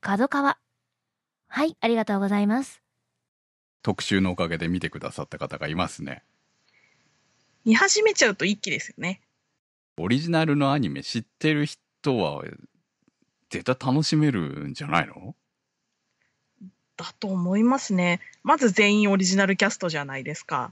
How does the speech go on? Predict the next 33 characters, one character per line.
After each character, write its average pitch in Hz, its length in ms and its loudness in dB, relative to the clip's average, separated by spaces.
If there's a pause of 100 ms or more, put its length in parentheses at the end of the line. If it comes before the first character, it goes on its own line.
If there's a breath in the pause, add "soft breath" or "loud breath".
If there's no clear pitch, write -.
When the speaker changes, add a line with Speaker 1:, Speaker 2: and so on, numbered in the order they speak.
Speaker 2:
は - 340 -8
い。 - 60 -20 (880)
Speaker 3:
な 196 200 -2
ん - 40 -6
て 220 140 2
豪 202 200 2
華 196 100 -2
な 170 120 -2
ん 160 40 -4
だ。 160 80 -6 (260)
な 226 140 2
ん 440 40 2
だ 302 100 6
こ 233 120 4
の 214 80 6
オ 220 60 6
ー 214 40 -6
プ 240 100 2
ニ 226 100 6
ン 214 40 6
グ 208 120 2
は。 - 200 0
み 190 100 -2
た 208 100 2
い 202 60 4
な 185 120 2
感 190 200 0
じ 190 140 -2
で 185 160 -2
掴 - 340 -6
ま 214 100 2
れ 175 140 -6
て、 226 480 0